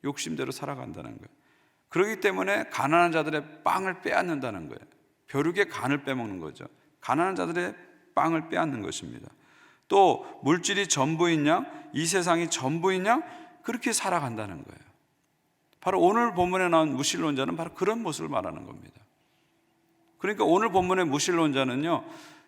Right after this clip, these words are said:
유물론을 숭배하는 공산주의자들도 그렇지만 동시에 자본주의 사회 속에서 물질 만능주의로 살아가는 사람도 바로 오늘 본문의 무신론자라고 볼 수 있습니다.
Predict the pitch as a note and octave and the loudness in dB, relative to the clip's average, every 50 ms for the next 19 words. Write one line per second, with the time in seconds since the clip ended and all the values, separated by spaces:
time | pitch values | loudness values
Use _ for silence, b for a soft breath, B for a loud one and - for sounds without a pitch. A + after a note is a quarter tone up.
0 | _ - C3 D3 E3+ F#3 G3 G3+ G3 G3 F#3+ F#3+ F#3+ F3+ - - F#3+ F3+ F3 F3 | _ -4 -2 0 0 2 2 2 2 2 2 0 -2 -2 -4 -4 -4 -2 0 0
1 | E3+ E3+ F3 F3 E3+ - B2 A#2+ C#3 D#3 D3+ G3+ G3+ G3+ G3 E3+ E3+ E3 D3 D3+ | 0 0 0 -2 -2 -2 -2 0 0 2 2 4 2 2 2 0 -2 -2 0 0
2 | C#3+ C3+ B2 C3 B2 A2+ A2 G#2 - - C#3+ D3+ F3 - - - D3 E3 F#3 F3 | 0 0 -2 -2 -2 -2 -4 -4 -4 -4 -2 -2 -2 -2 -2 -2 0 0 2 2
3 | - F#3 F#3 F3+ F#3 B B B B B B B B - - E3+ D#3+ E3+ F#3+ A3 | 2 2 2 2 0 B B B B B B B B -4 0 2 2 4 4 2
4 | A#3 A3 G3+ G#3+ G#3+ G#3 F#3 G3+ F#3+ F#3 F#3+ F3+ - F3+ F3 D#3+ D#3+ D#3+ D#3 - | 0 0 0 -2 -2 0 2 2 2 2 2 2 0 0 0 0 0 0 0 2
5 | G#3+ G#3+ F3+ - B B B B B B - C3+ C#3+ G#3 A#3+ A3+ - A#3+ A#3+ A#3 | 2 2 2 0 B B B B B B -8 -4 -2 -2 0 0 0 2 2 2
6 | A3 G3 E3 D3 D3+ F3+ G#3+ A#3 B3 B3+ B3 A#3 G3+ G#3+ G3 G3 F#3 F#3 F#3 F3 | 2 6 6 6 6 6 6 4 4 4 2 2 0 0 0 0 2 2 2 2
7 | E3+ D#3 E3 D#3+ D#3+ D3+ D#3+ D#3+ C#3+ D3 C#3+ D#3+ D#3+ C3+ - B2+ D#3+ F#3 F3 B2 | 4 4 2 2 2 0 0 0 0 0 -2 -4 -4 0 2 2 4 4 4 4
8 | C#3 D3 D#3 D#3 C3+ B2 A#2 A#2+ B2 C3+ C3 G#2+ G#2 A2+ B2 - D#3+ D#3 D3 B2+ | 4 4 2 2 0 -4 -4 -2 -2 -2 -4 -4 -4 -4 -4 -2 -2 -2 -2 -4
9 | A2+ E2+ D#2+ D2+ D2 - - E2+ - - - - - - - - - - _ | -4 -4 -6 -6 -6 -8 -10 -12 -12 -12 -12 -12 -14 -16 -18 -20 -20 -20 _